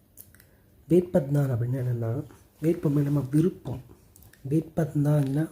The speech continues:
விரும்பும்படியாக, பிறர் விரும்பும்படியாக சொல்லி, ஒரு சொல்லை சொல்லி, பிறர் சொல் பயன் கோடல்.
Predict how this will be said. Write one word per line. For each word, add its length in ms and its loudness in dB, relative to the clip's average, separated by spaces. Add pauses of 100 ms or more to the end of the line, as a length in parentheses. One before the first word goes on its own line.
(360)
விரும்பும்படியாக, 1080 2 (180)
பிறர் 300 0
விரும்பும்படியாக 920 -2 (560)
சொல்லி, 480 -4 (680)
ஒரு 160 -2
சொல்லை 440 -2
சொல்லி, 400 0 (1800)
பிறர் 320 6
சொல் 320 2
பயன் 300 -2
கோடல். 360 -6